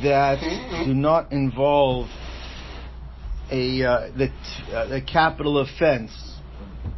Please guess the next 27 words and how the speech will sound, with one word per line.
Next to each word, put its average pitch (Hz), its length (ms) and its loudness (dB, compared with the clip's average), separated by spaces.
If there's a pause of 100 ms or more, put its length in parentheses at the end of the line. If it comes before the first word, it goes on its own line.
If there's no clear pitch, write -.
(260)
But 131 200 4
if 156 240 4 (360)
the 139 540 0 (220)
chiyuv 175 420 2
of - 80 -6
Daled 143 400 6
Vehei 135 480 4
would 120 160 -4
come 147 300 2
at 135 120 -2
the 127 120 0
expense 139 640 0
of 120 120 -6 (120)
simultaneously 135 1120 -2 (500)
violating 147 640 4
a 127 100 -4
capital 151 440 2
offense, 160 580 2 (300)
then 165 180 2
there 170 140 4
would 151 160 2
be 160 100 4
an 156 80 4
exemption 160 840 4
of 151 240 2
Daled 139 540 4
Vehei, 120 640 -2